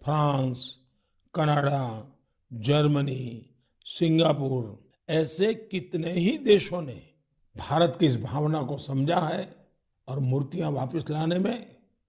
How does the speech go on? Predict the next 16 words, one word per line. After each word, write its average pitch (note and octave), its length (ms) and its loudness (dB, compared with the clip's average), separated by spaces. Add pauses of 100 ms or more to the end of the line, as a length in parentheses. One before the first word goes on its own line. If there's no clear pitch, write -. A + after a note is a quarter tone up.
(240)
हमारी A2 280 -4
मदद B2+ 360 0
की F#3 160 0
है। - 420 -10 (640)
मैं A3+ 180 2
पिछले A#3+ 400 2
साल A#3 280 0
सितंबर E3+ 540 -4
में - 320 -12 (600)
जब C#3 180 0
अमेरिका C#3 460 2
गया A2 300 -2
था, - 320 -20 (480)
तो C3+ 100 -2
वहां B2 280 0
मुझे D3 600 0